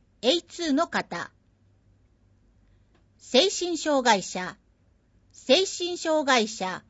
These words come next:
保健福祉手帳一級の方。常時、特別な医療等を必要とする在宅療養者。人工透析を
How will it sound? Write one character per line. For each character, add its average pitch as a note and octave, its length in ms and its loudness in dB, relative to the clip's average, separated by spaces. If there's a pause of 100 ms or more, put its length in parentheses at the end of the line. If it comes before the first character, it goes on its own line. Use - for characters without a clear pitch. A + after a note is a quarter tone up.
保 A3 140 -2
健 F#4+ 260 -4
福 E4+ 280 -8
祉 - 180 -10
手 C4 140 0
帳 F#3 440 -6
一 B3 160 0
級 F4 340 -4
の F4 120 0
方。 F#3 480 -6 (1900)
常 B3 280 6
時、 F#3 320 -10 (440)
特 A#3 240 0
別 F4+ 260 -2
な C#4+ 280 4
医 F4 100 -2
療 D4 260 2
等 G#3+ 300 0
を F3+ 400 -4
必 A3+ 340 -6
要 E4 220 2
と C4+ 160 -2
す A#3+ 180 -4
る G#3+ 240 -2 (360)
在 C#4+ 260 6
宅 G4 260 -4
療 D4 240 4
養 A#3 240 2
者。 E3 320 -6 (1120)
人 C4 300 0
工 G4 220 2
透 E4+ 240 0
析 F#3 360 -6
を F3 180 -8